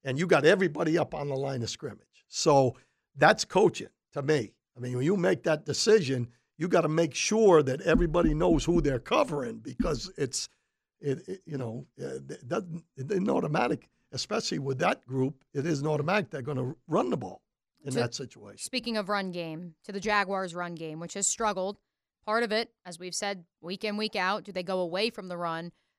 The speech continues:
Speaker 2: But I know there's plenty of Nooners out there that want to blame specifically certain offensive linemen. I thought, personally, I was shocked that Pro Football Focus had Blake Hance for eight pressures because by far and large, was it pretty? No.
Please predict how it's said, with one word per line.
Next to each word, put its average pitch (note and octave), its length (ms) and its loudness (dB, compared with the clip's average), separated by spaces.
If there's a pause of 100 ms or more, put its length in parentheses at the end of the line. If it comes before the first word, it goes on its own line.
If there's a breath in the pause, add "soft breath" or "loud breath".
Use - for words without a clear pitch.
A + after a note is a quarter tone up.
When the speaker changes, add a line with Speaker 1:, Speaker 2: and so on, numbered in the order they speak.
(160)
Speaker 2:
But F#3 80 -4
I F3+ 40 -2
know F#3+ 140 -2
there's F#3+ 160 -4
plenty A#3 360 -2
of G#3 60 -2
Nooners G#3+ 440 0
out F3 220 0
there E3+ 200 -2
that - 140 -6
want F3 200 -6
to F3 100 -10
blame F#3 540 -6 (260)
specifically A3 840 -2
certain G#3+ 380 0
offensive F#3 520 -4
linemen. C#3 460 -8 (400)
I E4+ 280 8
thought, C4 280 6
personally, C4 460 0
I A#3 120 2
was G#3+ 120 -4
shocked G#3+ 400 0
that E3+ 340 -2
Pro G#3+ 120 -6
Football F#3 320 -4
Focus F3 360 -4
had F3 200 0
Blake E3+ 240 -6
Hance D#3+ 220 -10
for B2 140 -12
eight D3+ 180 -8
pressures - 440 -12
because G3 320 -6
by G3 380 2
far E4 260 6
and D#4+ 100 4
large, D4+ 240 2
was A#3+ 140 0
it A3+ 120 -6
pretty? C4+ 300 -2
No. A3 460 0